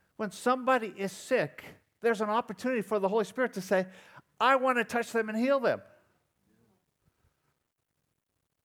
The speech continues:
It's not about my ministry, it's about the Holy Spirit. They're manifestations of the Spirit.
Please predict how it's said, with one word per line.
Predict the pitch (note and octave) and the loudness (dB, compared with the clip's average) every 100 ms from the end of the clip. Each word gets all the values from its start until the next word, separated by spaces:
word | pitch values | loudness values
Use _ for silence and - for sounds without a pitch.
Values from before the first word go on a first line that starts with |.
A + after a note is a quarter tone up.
| _ _ _ | _ _ _
It's | - | -4
not | C4+ | -2
about | C#4 B3+ A#3+ - | 2 2 2 0
my | F3+ F3+ | 0 0
ministry, | D#3+ G3+ A#3+ - - C#3+ G#3+ | 0 0 -2 -4 -2 -2 0
it's | G#3+ | -2
about | B3 G3+ A#3 | -2 0 0
the | A#3 | 0
Holy | A#3 A#3+ | -2 -2
Spirit. | B3 - C#4+ A3+ - - _ _ _ _ _ _ _ _ _ _ | -2 -2 0 0 -2 -14 _ _ _ _ _ _ _ _ _ _
They're | A3+ | 2
manifestations | G#3 G3 A3 B3 A#3+ A#3 A3 - A3+ A3 A3 G#3 - | 2 0 0 2 -2 -2 -6 -2 -2 -2 -6 -8 -2
of | F#3+ F3+ | -2 2
the | G3 | 0
Spirit. | - - - C#4+ C#4 G#3+ - - - | 0 -10 -2 0 2 2 0 -10 -20